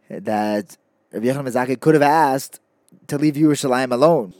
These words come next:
The reason he didn't, because he was worried that he, that if he asked for something too big, he wouldn't even get the small things that he asked for.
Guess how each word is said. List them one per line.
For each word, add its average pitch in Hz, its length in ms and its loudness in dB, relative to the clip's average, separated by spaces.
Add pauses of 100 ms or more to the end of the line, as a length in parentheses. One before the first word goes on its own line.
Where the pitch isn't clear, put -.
(640)
The - 60 -10
reason 143 240 -4
he 180 60 -4
didn't, 247 220 -4
because 123 220 -6
he 113 60 -6
was 117 120 -4
worried 123 380 2
that 101 100 -2
he, 104 180 -8 (100)
that 95 220 -8
if - 140 -14
he 113 80 -4
asked 120 240 -4
for - 80 -14
something 123 220 -8
too 131 120 -6
big, 139 380 4 (220)
he - 100 -12
wouldn't 120 240 -4
even 120 160 -8
get 117 240 -2 (400)
the - 60 -16
small 175 240 2
things 117 200 -6
that 104 100 -6
he 95 80 -4
asked 85 200 -8
for. 80 180 -10